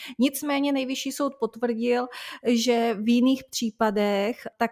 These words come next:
je možná ta nemajetková újma a to se týká třeba nekalosoutěžního, eh, jednání a dalších speciálních skutkových podstat.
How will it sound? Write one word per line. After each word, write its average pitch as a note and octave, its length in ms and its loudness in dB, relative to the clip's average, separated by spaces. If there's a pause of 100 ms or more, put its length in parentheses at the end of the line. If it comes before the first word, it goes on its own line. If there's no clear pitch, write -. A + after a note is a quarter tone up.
je A#3 260 6
možná A3 640 2 (280)
ta A#3+ 120 4
nemajetková A3 760 4
újma G#3+ 360 4
a - 140 -2
to G#3+ 100 -6
se A3 140 -4 (120)
týká G#3+ 300 -2
třeba A#3 180 2
nekalosoutěžního, G#3+ 1400 2
eh, A3 40 0 (480)
jednání G#3 720 2 (340)
a A3 60 2
dalších G3+ 440 0
speciálních G#3 760 -2
skutkových G#3 520 -2
podstat. - 440 -4